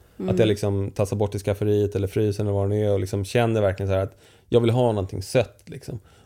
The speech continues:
Speaker 2: Det är säkert många av er som lyssnar på det här som kan känna igen sig i det, därför att det är ju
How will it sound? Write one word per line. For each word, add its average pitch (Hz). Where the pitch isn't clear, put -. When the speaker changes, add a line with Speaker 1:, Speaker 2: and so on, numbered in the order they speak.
Speaker 2:
Det 139
är 135
säkert 135
många 110
av 104
er 101
som 107
lyssnar 104
på 107
det 107
här 98
som -
kan 101
känna 104
igen 110
sig 95
i 98
det, -
därför 104
att 101
det 120
är 104
ju 101